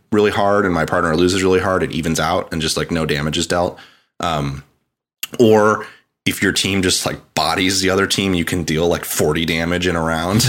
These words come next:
<laughs> uh, out of a hundred health. Um, and then you're also, like, able to freely trade gold and characters back and forth, and you get different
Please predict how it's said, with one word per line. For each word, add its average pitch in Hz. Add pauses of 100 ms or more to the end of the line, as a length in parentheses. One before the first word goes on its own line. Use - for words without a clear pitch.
(160)
<laughs> -
uh, 80 (800)
out 85
of 80
a 78
hundred 85
health. 82 (340)
Um, 78 (200)
and 101
then 92
you're 90
also, 85
like, 80
able 82
to 85
freely 82
trade 78
gold 76
and 76
characters 78
back 92
and 101
forth, 113
and 92
you 80
get 87
different 82